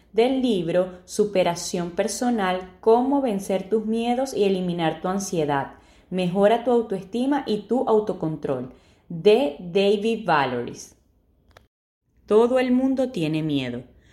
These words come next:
Todo el mundo siente presión e inseguridad. Es una reacción normal. Todos tienen miedo.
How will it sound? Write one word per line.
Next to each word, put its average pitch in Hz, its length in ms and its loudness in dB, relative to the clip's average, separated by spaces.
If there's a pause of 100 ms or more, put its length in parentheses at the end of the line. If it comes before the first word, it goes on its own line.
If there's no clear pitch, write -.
(240)
Todo 202 260 6
el 220 120 4
mundo 220 280 0
siente 208 440 -4
presión 196 640 -6
e - 80 -2
inseguridad. 147 840 -2 (420)
Es 196 120 -2
una 254 280 2
reacción 170 760 -2
normal. 156 640 -6 (420)
Todos 247 420 2
tienen 170 400 -2
miedo. 143 400 -2